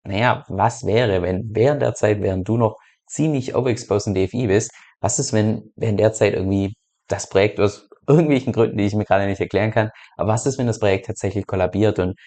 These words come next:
extrem im Preis fällt? Dann hängst du natürlich mit fünfzig Prozent von deinem Portfolio damit drin. Da kommst du so schnell nicht mehr raus. Und natürlich auch der zweite Nachteil, wenn du dann zu fünfzig Prozent in so einem,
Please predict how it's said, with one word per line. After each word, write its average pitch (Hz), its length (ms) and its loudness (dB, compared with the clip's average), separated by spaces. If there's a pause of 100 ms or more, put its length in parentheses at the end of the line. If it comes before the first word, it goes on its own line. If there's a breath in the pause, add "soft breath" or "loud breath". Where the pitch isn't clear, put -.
(180 loud breath)
extrem 98 420 -2
im 92 100 -4
Preis 87 260 -4
fällt? - 260 -4 (440 soft breath)
Dann 92 120 0
hängst 123 200 -2
du 131 40 -2
natürlich 113 320 -2
mit 101 120 -6
fünfzig - 320 -8
Prozent 95 320 -4
von 98 100 -6
deinem 90 140 -2
Portfolio 92 420 -2
damit 90 300 -4
drin. 127 360 -4
Da - 100 -4
kommst - 280 -8
du 95 40 -10
so 92 160 -4
schnell 90 220 -6
nicht 82 180 -8
mehr - 120 -8
raus. - 280 -10 (360 loud breath)
Und 113 60 -4
natürlich 123 320 0
auch 101 80 2
der - 120 -6
zweite 107 280 0
Nachteil, 92 540 -2
wenn 104 140 0
du 135 100 -2
dann 110 160 0
zu 98 140 -6
fünfzig 120 360 -6
Prozent 98 340 -2
in 98 100 -4
so 92 100 2
einem, 90 200 0